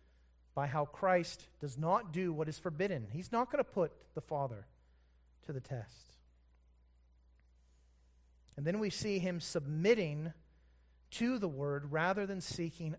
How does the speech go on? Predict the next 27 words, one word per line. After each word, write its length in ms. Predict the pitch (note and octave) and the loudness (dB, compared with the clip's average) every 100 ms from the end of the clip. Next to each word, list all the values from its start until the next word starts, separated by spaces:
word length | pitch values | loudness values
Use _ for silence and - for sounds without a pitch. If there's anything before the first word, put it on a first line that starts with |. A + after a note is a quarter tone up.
| - | -8
a 40 | |
way 500 | C#3+ C#3 D3 C#3+ C3+ - - - - _ - | -6 -2 0 0 -2 -6 -20 -20 -20 _ -12
around 680 | B2+ A#2+ C#3 C#3+ C3 B2 - - - | -10 -6 -4 -2 -4 -8 -12 -20 -12
the 60 | |
word. 400 | B2 A2+ G#2 G2 G#2 - _ _ _ _ _ - _ _ - - _ _ _ _ _ _ _ _ _ _ _ _ - | -10 -8 -8 -12 -16 -20 _ _ _ _ _ -20 _ _ -20 -20 _ _ _ _ _ _ _ _ _ _ _ _ -6
The 80 | |
means 540 | D#3+ E3+ F#3+ G#3+ A3+ G#3+ | 0 2 4 4 2 2
by 260 | F#3 G3 | 4 4
which 320 | G3 F3 E3+ - | 4 2 0 -2
the 100 | D3+ | -4
world 320 | C#3 E3+ F#3 | 0 0 0
would 140 | F3+ | -2
be 160 | D3 C#3+ A#2 | -4 -6 -6
given 280 | - E3+ A3 | -4 -2 -2
to 80 | A3 | -6
Christ 540 | A3 - D#3+ D3 - - - - _ - | -6 0 2 2 -2 -14 -20 -20 _ -4
was 260 | E3 C3+ | -2 -2
defined 880 | C3+ C3 - G#3 G#3+ F3 C#3+ D3 C3+ | -6 -8 -2 2 4 4 2 -2 -2
by 400 | D3 D3 C#3+ C3 D3+ | -2 0 -2 -4 -4
the 100 | D3+ | -4
word 280 | C#3+ C#3+ C#3 | -2 -4 -4
of 120 | C3 | -6
God. 440 | C3+ B2 G#2+ A#2 - - _ _ _ _ _ _ _ _ _ _ _ _ _ _ _ _ - | -6 -6 -8 -14 -20 -20 _ _ _ _ _ _ _ _ _ _ _ _ _ _ _ _ -8
He 180 | G3 | -4
would 180 | F3+ D#3 | -2 -2
be 160 | C3+ B2 | -4 -10
crushed 680 | - - G3+ A3 - - - | -12 2 6 6 4 -8 -16